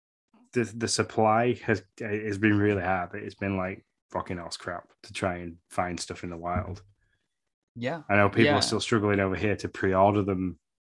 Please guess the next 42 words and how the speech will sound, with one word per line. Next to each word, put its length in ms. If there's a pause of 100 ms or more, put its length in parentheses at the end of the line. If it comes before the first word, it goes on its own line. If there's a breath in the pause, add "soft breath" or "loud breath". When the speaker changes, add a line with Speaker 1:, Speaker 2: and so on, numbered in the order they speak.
Speaker 1:
like, 220
on 140
websites 480
and 100
stuff. 180
I 60
know 180
as 80
soon 220
as 80
they 80
become 400
live, 440 (380 loud breath)
and 80
the 60
Telegraph 560
does, 160
like, 160
a 60
daily, 500
over 240
here, 120
the 120
Telegraph 460
does, 120
like, 160
a 60
daily 400
news 460
story 360
about 300
what 260 (640)
places 380
have 300
got 180
them 140
in 100
and 100
haven't 220
got 140
them 120
in. 220